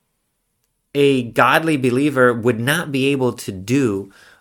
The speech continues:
uh, on his own, or that was outside of his own influence. And it would fit then that this one too is about his responsibility toward his children.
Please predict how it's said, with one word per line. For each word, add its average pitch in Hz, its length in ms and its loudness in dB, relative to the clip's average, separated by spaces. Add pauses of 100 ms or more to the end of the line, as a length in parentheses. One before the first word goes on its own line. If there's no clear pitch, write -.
uh, 92 200 -4
on 107 200 -4
his 107 160 -6
own, 123 200 -6
or 110 100 -4
that 110 140 -2
was 113 280 -2
outside 120 520 0
of 110 120 -4
his 104 200 -6
own 101 340 -8 (440)
influence. 107 840 -10 (1900)
And 147 140 -4
it 147 40 -2
would 151 160 -2
fit 185 200 0
then 143 160 0
that 123 160 -4
this 156 200 -2
one 143 220 -4
too 208 300 0
is 127 120 -2
about 120 280 0
his 175 300 -4
responsibility 107 840 -6
toward 110 440 -8
his 98 300 -10 (100)
children. 98 720 -8